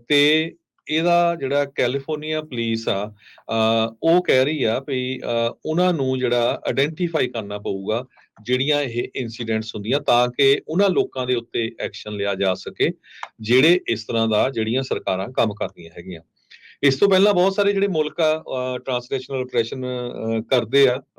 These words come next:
ਜਿਨ੍ਹਾਂ 'ਚ ਰਸ਼ੀਆ ਆ, ਚਾਈਨਾ ਆ। ਹੁਣ ਇੰਡੀਆ ਦਾ ਨਾਮ ਵੀ ਜਿਹੜਾ ਆ ਇਹਦੇ ਵਿੱਚ ਆਉਣਾ ਚਾਹੀਦਾ ਹੈਗਾ ਇਸ ਬਿੱਲ ਦੇ ਵਿੱਚ,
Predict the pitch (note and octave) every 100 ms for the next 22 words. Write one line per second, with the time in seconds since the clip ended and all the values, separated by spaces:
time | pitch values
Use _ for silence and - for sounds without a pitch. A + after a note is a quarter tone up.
0 | A2+ A2+ A#2 A2+ A2+ G#2+ A2 G2+ A#2+ A2+
1 | A2+ A2 A2 G#2+ G#2 A2+ A2 A2+ A#2 A2
2 | G#2+ A#2+ _ - - - D3+ G3 D#3+ D#3
3 | F3 F3 D#3+ C3+ B2 A#2+ A#2+ A#2 B2+ G#2+
4 | G2+ B2 A2+ A#2 B2 F#2+ F#2 A2+ - A2+
5 | G2 F#2+ - F#2 F#2+ F#2 F#2+ A2+ - G#2+
6 | G2+ G2+ G#2 A2+ - A2 G2 F#2 E2+ E2
7 | - -